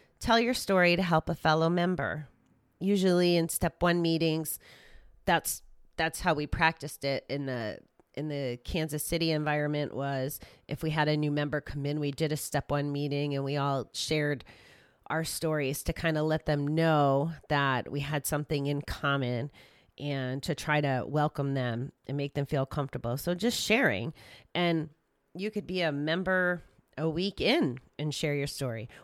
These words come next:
Or maybe it's not even in the G A community, right? Maybe you have a coworker that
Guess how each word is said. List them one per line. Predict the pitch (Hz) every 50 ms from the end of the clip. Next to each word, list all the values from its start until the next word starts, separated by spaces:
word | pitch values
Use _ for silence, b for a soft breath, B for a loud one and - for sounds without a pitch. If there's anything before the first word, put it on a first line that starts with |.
| B
Or | - 156 175
maybe | 185 190 196 214 202 247 254 247 247 240 -
it's | - 220 214 - -
not | 202 208 190 208 214 214
even | 214 220 202 208 214 214 214
in | 214 214 220 226
the | 214 208
G | 180 190 220 226 226
A | 226 220 233 233
community, | - - 202 226 277 359 370 254 147 113 110 110 113 - B B B B B B B
right? | 165 175 208 220 -
Maybe | 170 185 208 233
you | 247 247 240 233 226 220 214
have | 220 202 196 196
a | 190
coworker | - - - - 202 240 254 226 170 170 165 - - 165 165 160 165 165 - B B B B B B B B
that | - 147 160 196 190 190 185 180 175 -